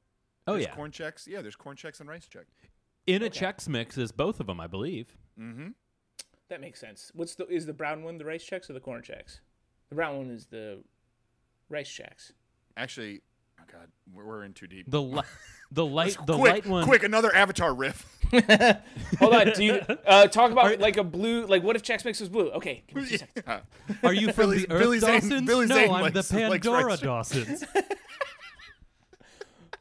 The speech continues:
Speaker 3: Chex, Chex Mix on
Speaker 1: Uh,
Speaker 3: Pandora. <laughs>
Speaker 1: I think the light Chex Mix are rice and the darker ones are corn.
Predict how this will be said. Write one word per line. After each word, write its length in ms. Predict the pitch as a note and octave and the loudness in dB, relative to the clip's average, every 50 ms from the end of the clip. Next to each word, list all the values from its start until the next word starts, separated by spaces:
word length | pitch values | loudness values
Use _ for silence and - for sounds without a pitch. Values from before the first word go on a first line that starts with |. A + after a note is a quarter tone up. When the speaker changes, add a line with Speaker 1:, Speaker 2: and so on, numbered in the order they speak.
| _ _ _ - - - _ _ _ _ - | _ _ _ -16 -16 -16 _ _ _ _ -14
Speaker 3:
Chex, 500 | - A3+ G#3+ - - G3 F3+ F3+ - - F#3 - - A3 | -14 -12 -12 -8 -4 -2 -2 -2 -4 -8 -14 -12 -12 -12
Chex 320 | - - A3+ G#3 G3 - | -8 -4 -4 -4 -4 -4
Mix 180 | - G3+ F3+ F#3+ | -6 -10 -8 -8
on 160 | F3+ E3 D#3+ | -8 -6 -2
Speaker 1:
Uh, 80 | D#3 D#3 D3 C#3+ C#3 | 0 0 0 0 -2
Speaker 3:
Pandora. 440 | C3+ C#3+ C#3+ D3+ D#3+ E3 G#3 G#3+ G3+ - | -4 -4 -6 -6 -8 -8 -10 -12 -14 -10
<laughs> 80 | - B3+ | -4 -2
Speaker 1:
I 160 | E3 F3 F3+ | 0 0 0
think 360 | - - G#3+ G#3+ B3+ B3+ - | -2 -4 -4 -4 -4 -4 -2
the 120 | - A#3+ | -2 -2
light 460 | F#3+ D#3 C#3 C#3+ D3 D3 D#3+ E3+ - - | -2 0 -2 -2 0 0 -2 -4 -8 -10
Chex 380 | - - C#3 A#2+ - - - - | -8 -6 -6 -6 -6 -8 -10 -8
Mix 300 | A#2+ A2 G2+ - - - | -6 -6 -8 -10 -12 -10
are 160 | - G#2+ G2+ | -8 -6 -6
rice 400 | F#2+ F#2+ G#2+ G2+ G2 G2 F#2+ - | -6 -4 -4 -4 -4 -6 -8 -10
and 120 | B2+ A#2 G2+ | -12 -10 -10
the 60 | G2 | -8
darker 360 | - A#2+ A#2 A2 - - A2+ | -6 -4 -6 -6 -4 -6 -6
ones 260 | G#2+ G2+ G2 F#2+ F2+ | -6 -6 -8 -10 -10
are 100 | G2 F2+ | -12 -12
corn. 360 | - - - F#2+ E2 - - | -12 -12 -16 -16 -16 -18 -20